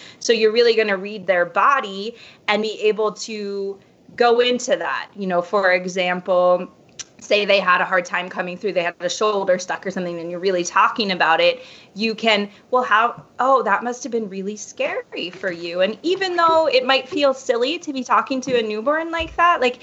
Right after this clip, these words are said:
it's about the energy that you're giving them. You're really honoring them as a full person right from the get-go,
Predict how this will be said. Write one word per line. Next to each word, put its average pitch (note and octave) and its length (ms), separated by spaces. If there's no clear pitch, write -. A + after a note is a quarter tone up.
it's B3 160
about C4 300
the C4 200
energy A3 440
that G3 180
you're F#3 120
giving F#3 380
them. D#3+ 160
You're G#3+ 120
really C4 400
honoring G3+ 480
them F3 160
as E3+ 100
a F3+ 80
full F#3+ 380
person F3 580
right D4 360
from C4 220
the B3+ 80
get-go, - 720